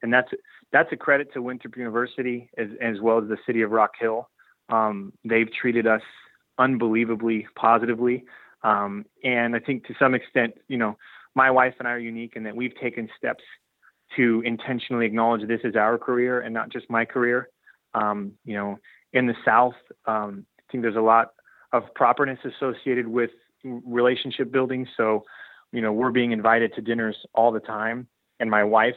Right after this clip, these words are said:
is the one who's adamant about sending thank you cards that are handwritten and following up and things like that. It's details like that that have helped us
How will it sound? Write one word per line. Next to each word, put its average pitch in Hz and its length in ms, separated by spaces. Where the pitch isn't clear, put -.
is 113 160
the 117 100
one 117 180
who's 113 140
adamant 110 360
about 107 280
sending 113 220
thank 113 260
you 117 60
cards 120 380
that 107 100
are 104 80
handwritten 113 540
and 101 180
following 110 380
up 113 200
and 104 140
things 117 200
like 107 200
that. 113 180
It's 113 140
details 143 400
like 117 240
that 110 280
that 113 100
have 107 80
helped - 360
us 120 80